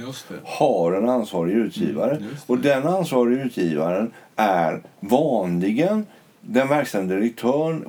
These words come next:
Speaker 2: på dis-, det distributionsbolag eller produktionsbolag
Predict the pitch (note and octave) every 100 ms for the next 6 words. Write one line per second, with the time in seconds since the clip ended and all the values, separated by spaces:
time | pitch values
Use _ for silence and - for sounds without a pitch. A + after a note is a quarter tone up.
0 | - B2 G#2+ G2 F2 - A#2+ A#2+ F#2 F#2
1 | - G2 G2+ D3 B2+ - G2+ B2+ G#3 F#3
2 | - - - _ _ E3+ D3+ F#2+ F2+ F#2+
3 | B2+ B2+ - B2 A#2 A2+ D3 A2+ - D2+
4 | - -